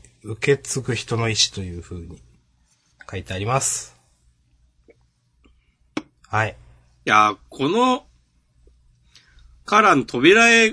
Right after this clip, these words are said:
Speaker 2: を見た時点で、あれちょっとやばいんじゃないと思ったんだよね。
Speaker 1: うん。はい。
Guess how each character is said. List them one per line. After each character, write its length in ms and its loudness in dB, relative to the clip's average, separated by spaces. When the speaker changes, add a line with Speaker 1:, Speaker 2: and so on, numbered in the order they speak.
Speaker 2:
を 200 -4
見 160 -4
た 120 0
時 180 -4
点 240 -4
で、 360 -8
あ 120 2
れ 80 2
ち 80 -4
ょ 40 0
っ 20 -8
と 60 -4
や 160 6
ば 160 4
い 60 2
ん 20 -4
じ 80 -2
ゃ 20 0
な 80 0
い 60 -6
と 80 -8
思 100 -4
っ 40 -8
た 120 -6
ん 80 -14
だ 60 -20
よ 60 -20
ね。 60 -20
Speaker 1:
う 60 -6
ん。 160 -10
は 160 -4
い。 100 -8